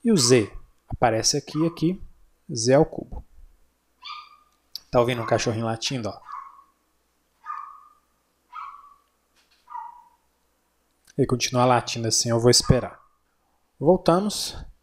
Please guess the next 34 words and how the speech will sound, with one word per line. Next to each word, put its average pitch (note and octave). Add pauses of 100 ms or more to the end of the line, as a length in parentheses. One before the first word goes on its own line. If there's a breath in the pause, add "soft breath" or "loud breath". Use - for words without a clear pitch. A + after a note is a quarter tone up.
(760)
depois A#2+
das A2
latidas A#2
do A2
cachorrinho. C#3 (840)
Vamos E3
lá, G#2
o C3
três F3+
e F3
o E3+
nove C#3 (240)
podem B2+
ser A#2
divididos A2+
por C3+
três, G2+
mas A#2
presta D3+
atenção. - (760)
Três G3
vezes A#2
três B2+
dá B2+
nove. B2 (260)
Então D#3
aqui -
no F#3+
numerador C3
eu C3+
vou C#3
ter C#3
um E3+
nove, A#2+